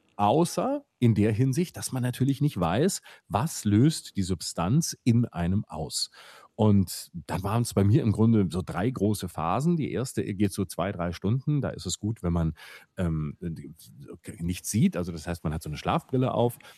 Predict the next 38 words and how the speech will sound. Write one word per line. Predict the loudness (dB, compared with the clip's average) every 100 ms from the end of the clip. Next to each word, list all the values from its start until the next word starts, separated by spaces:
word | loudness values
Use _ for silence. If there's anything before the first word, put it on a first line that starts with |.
| _ -2
hört | 4 4 2
über | -4 -6
Kopfhörer | -6 -6 -4 0
Musik. | 0 2 0 0
Alles | -2 -2 0
ist | -4 -6
wesentlich | 0 2 2 -2 -6
intensiver | -2 0 2 2 2 0
als | -4 -2
im | 0
nüchternen | 0 0 -2 -2
Zustand. | 0 -2 0 0 -2 -6 -20 -20 -20 -6
Im, | 2 6 8 8 8 6 2
äh, | -8 -2
und | -2 0
man, | 0 2
man | 2 2
macht | 0 2
unglaubliche | 2 4 0 0 0 0 -2
Reisen. | 0 2 2 -2 -4
Also | -4 -4 -4
ich | -6
habe | -10 -10
wirklich | -14 -14
alte | -12 -6 -4
Bilder | 0 2 2
aus | 0
meiner | -4 -6
Kindheit | -6 -8 -6 -8 -6
wieder | -4
gesehen, | -2 0 0
die | -2
ich | -6
völlig | -10 -10
vergessen | -12 -10 -6 -4 -4
hatte. | -2 -2 -4 -8 -16 -12
Ich | -10 -8 -6
war, | -4 -4 -6